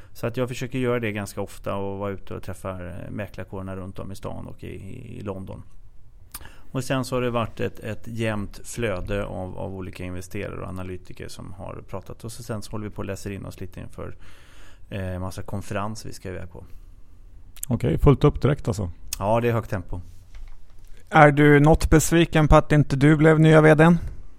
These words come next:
Speaker 1: Eh, det är, eh, det är väldigt många som har uttryckt en stor förvåning över det, men, men själv så är jag väldigt nöjd över min, min, eh, position här. <laughs>
Speaker 2: Ja, vi tänkte att vi, vi kommer ju prata en hel del bank idag, men vi börjar med att prata lite om dig, Rodney, och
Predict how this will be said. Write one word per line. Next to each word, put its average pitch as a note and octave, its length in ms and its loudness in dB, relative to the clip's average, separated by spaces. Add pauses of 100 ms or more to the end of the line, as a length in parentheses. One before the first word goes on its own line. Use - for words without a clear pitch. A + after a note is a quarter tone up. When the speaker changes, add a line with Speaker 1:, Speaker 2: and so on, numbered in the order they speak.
(640)
Speaker 1:
Eh, A2+ 180 2
det A#2+ 180 2
är, C3+ 80 0
eh, C#3 380 2
det C#3 80 4
är C#3 40 4
väldigt C#3+ 240 4
många D3 280 2
som C#3 160 0
har C3+ 60 4
uttryckt B2+ 380 0
en A#2+ 160 0
stor A2 280 -4
förvåning C#3 520 0
över G#2 200 0
det, E2 180 -4
men, G#2 260 -4
men G#2 240 -2
själv A#2 260 -2
så A2+ 140 -6
är A2 40 0
jag G#2 80 -6
väldigt G#2 320 0
nöjd F#2+ 200 -4
över F#2+ 100 -8
min, F#2+ 280 -10
min, - 300 -10
eh, - 160 -12
position G2+ 400 -8
här. - 160 -8 (680)
<laughs> - 80 -8 (1000)
Speaker 2:
Ja, - 160 6 (420)
vi C#3+ 100 6
tänkte D3+ 240 10
att C3 60 8
vi, D3+ 160 6
vi C#3+ 120 4
kommer D3+ 220 10
ju D3 60 8
prata D#3 280 10
en C#3 60 10
hel B2+ 120 8
del A2 140 8
bank C#3 380 6
idag, G#2 260 8
men B2 280 10
vi B2+ 120 4
börjar C#3+ 400 10
med B2 320 10
att - 400 0 (120)
prata A2+ 360 10
lite A2+ 220 6
om G#2+ 120 8
dig, C#3 160 8
Rodney, F#2+ 320 6
och G#2 440 2